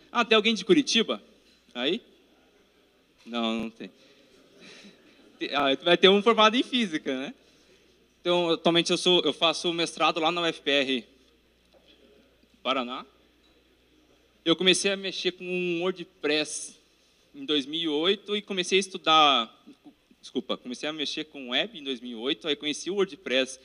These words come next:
em dois mil e dez e logo na sequência, lendo artigo e tudo mais, me interessei por S E O, e aí sempre que eu fazia, montava meus projetos, ia mexendo, eu sempre coloca-, tentava otimizar e ler mais sobre o assunto. É,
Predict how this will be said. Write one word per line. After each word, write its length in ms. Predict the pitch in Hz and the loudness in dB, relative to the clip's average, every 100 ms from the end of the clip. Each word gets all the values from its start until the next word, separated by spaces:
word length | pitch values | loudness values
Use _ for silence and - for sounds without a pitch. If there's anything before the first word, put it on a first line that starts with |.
| - - _ | -20 -20 _
em 80 | 131 | 0
dois 220 | 143 139 | 2 2
mil 120 | 151 | -2
e 20 | |
dez 420 | 135 139 180 185 - _ _ | 2 2 2 0 -12 _ _
e 80 | 143 | 0
logo 220 | 151 202 | 0 2
na 80 | 196 | -2
sequência, 440 | 196 160 170 170 | -2 -4 -4 -2
lendo 200 | 151 160 | -2 0
artigo 580 | 151 - 139 160 147 135 | -2 -2 0 2 2 -2
e 60 | |
tudo 180 | 127 143 | -8 -8
mais, 480 | 139 143 156 - - _ _ _ _ _ _ _ | -2 0 -2 -6 -16 _ _ _ _ _ _ _
me 140 | 147 | -10
interessei 480 | 151 170 165 147 170 | -2 2 2 2 0
por 160 | 165 165 | 0 -2
S 260 | 151 - | -2 -2
E 40 | 127 | 0
O, 280 | 143 180 190 - _ | 2 0 -2 -12 _
e 140 | 135 | -4
aí 100 | 147 | -2
sempre 240 | 151 196 - | 0 -4 0
que 100 | 208 | 2
eu 100 | 190 | 2
fazia, 440 | - - 160 165 156 | 0 -4 -4 -4 -10
montava 280 | 147 151 | -6 -4
meus 160 | 151 151 | -2 -6
projetos, 760 | - 139 117 139 151 - 120 | -6 -6 -4 -2 -2 -6 -12
ia 140 | 135 143 | -8 -6
mexendo, 460 | 143 - 143 147 | -6 -8 -10 -8
eu 200 | 156 147 143 _ _ _ | -6 -6 -8 _ _ _
sempre 320 | - 165 160 | -8 -6 -6
coloca-, 400 | - 165 147 - - | -10 -6 -4 -6 -14
tentava 300 | 139 131 156 | -12 -6 -4
otimizar 640 | 160 - 156 135 135 147 160 | -6 -8 -12 -8 -4 -2 -2
e 60 | |
ler 160 | 156 156 | -4 -6
mais 220 | 151 147 | -6 -8
sobre 180 | 165 147 | -10 -10
o 60 | 156 | -12
assunto. 340 | - 117 101 _ _ _ _ _ _ _ _ _ _ _ _ _ _ _ _ _ _ - | -12 -20 -20 _ _ _ _ _ _ _ _ _ _ _ _ _ _ _ _ _ _ -14
É, 600 | 151 156 151 151 147 | -8 -6 -4 -2 -4